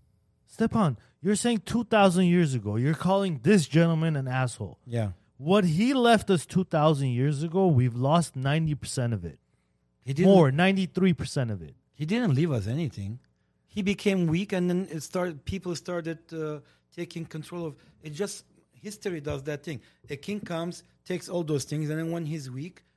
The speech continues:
Speaker 2: you come and say, "No, this is mine, this is mine, this is mine." That's,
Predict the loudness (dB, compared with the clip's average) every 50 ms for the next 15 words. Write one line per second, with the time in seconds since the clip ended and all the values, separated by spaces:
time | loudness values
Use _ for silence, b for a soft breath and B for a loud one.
0 | _ _ -14 -12 -8 -6 -4 -4 -2 -2 -4 -4 -4 -6 -4 -4 -4 -4 -6 -6
1 | -6 -8 -8 -8 -8 -8 -8 -10 -10 -12 -12 -12 -12 -12 -12 -12 -12 -12 -12 -12
2 | -14 -14 -14 -14 -12 -12 -14 -14 -16 _ _ _ _ _ _ _ _ _ _ _
3 | _ _ _ _ _ _ _ _ _ _ _ -16 -14 -14 -14